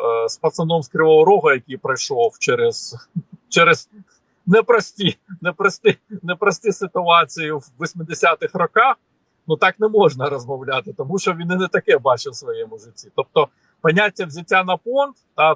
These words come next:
тобто там натиснути десь і інше,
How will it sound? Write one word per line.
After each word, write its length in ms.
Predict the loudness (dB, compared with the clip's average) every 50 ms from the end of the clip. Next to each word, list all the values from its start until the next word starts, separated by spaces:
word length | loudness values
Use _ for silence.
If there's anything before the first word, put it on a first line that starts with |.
| 0 -4
тобто 300 | -6 -6 -4 -4 -4 -4
там 200 | -4 -4 -6 -6
натиснути 720 | -8 -8 -6 -6 -4 -4 -4 -8 -8 -10 -12 -8 -8 -4
десь 300 | 0 2 2 2 2 -2
і 60 | -6 -6
інше, 420 | -6 -6 -4 -2 0 0 0 0